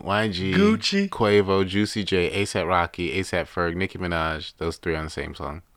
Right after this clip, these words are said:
Speaker 1: A$AP Rocky, A$AP Ferg, Nicki Minaj. That might be decent.
Speaker 2: Hmm.
Speaker 1: Um,
Speaker 2: A$AP
Speaker 1: Vince
Speaker 2: Minaj.
Speaker 1: Staples,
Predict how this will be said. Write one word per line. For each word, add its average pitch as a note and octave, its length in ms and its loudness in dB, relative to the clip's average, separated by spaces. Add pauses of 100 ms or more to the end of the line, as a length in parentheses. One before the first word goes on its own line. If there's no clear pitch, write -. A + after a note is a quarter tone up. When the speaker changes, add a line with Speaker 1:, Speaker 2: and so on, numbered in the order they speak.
(480)
Speaker 1:
A$AP E2 340 -2
Rocky, D#2 340 0
A$AP D2+ 280 -6
Ferg, C#2+ 220 -6
Nicki C#2 220 -10
Minaj. D2 240 -8
That C#2+ 100 -10
might C#2 140 -8
be C#2+ 60 -12
decent. - 340 -14 (380)
Speaker 2:
Hmm. - 760 -10
Speaker 1:
Um, F#2 1000 2 (340)
Speaker 2:
A$AP E2+ 160 -12
Speaker 1:
Vince G2+ 300 0
Speaker 2:
Minaj. - 20 -6
Speaker 1:
Staples, G2 680 2